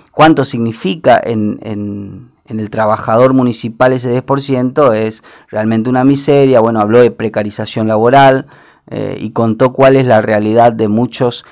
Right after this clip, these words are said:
empleados de la familia municipal. El problema es que lo escuchó el jefe de gabinete, Guillermo Willy González, y el día de ayer lo notificaron con una cédula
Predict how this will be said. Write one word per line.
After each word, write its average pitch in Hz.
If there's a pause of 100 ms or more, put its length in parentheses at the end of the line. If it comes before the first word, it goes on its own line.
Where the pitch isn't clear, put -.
(140)
empleados 113
de 107
la 98
familia 110
municipal. 104 (120)
El 131
problema 185
es 143
que 123
lo 113
escuchó 131
el 120
jefe 117
de 110
gabinete, 127
Guillermo 117
Willy 127
González, 151 (1160)
y 156
el 147
día 180
de 170
ayer 175
lo 202
notificaron 139
con 135
una 156
cédula 160